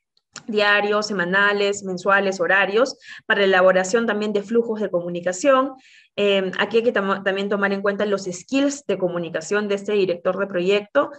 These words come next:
eh, la responsabilidad social también es sumamente importante,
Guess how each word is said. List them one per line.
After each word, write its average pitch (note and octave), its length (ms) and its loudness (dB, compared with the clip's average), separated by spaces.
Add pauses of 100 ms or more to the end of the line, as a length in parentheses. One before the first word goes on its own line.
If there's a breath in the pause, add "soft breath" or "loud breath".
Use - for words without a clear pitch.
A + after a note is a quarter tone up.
(280 loud breath)
eh, G3+ 280 2
la A#3+ 240 4
responsabilidad F#3 760 2
social G3+ 720 0
también F3 280 -4
es F3+ 100 -6
sumamente F#3+ 360 -4
importante, G#3 760 0